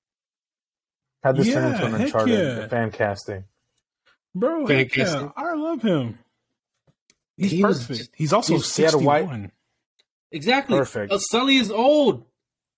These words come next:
Speaker 3: Sully is not young.
Speaker 2: That's true.
Speaker 1: <laughs> Okay.
Speaker 2: Hey, you know
Speaker 1: Well,
Speaker 2: who
Speaker 1: yeah,
Speaker 2: else
Speaker 1: so
Speaker 2: is
Speaker 1: what
Speaker 2: in
Speaker 1: is
Speaker 2: that show? You know who else is in that show, bro?
Speaker 1: Our future
Speaker 2: My
Speaker 1: Superman?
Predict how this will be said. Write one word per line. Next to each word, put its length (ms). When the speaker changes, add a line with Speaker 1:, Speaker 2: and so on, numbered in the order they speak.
Speaker 3:
Sully 340
is 140
not 220
young. 140
Speaker 2:
That's 160
true. 440
Speaker 1:
<laughs> 60
Okay. 380
Speaker 2:
Hey, 100
you 160
know 140
Speaker 1:
Well, 80
Speaker 2:
who 60
Speaker 1:
yeah, 40
Speaker 2:
else 120
Speaker 1:
so 80
Speaker 2:
is 60
Speaker 1:
what 120
Speaker 2:
in 80
Speaker 1:
is 60
Speaker 2:
that 40
show? 300
You 80
know 100
who 60
else 160
is 60
in 100
that 160
show, 260
bro? 360
Speaker 1:
Our 140
future 240
Speaker 2:
My 140
Speaker 1:
Superman? 460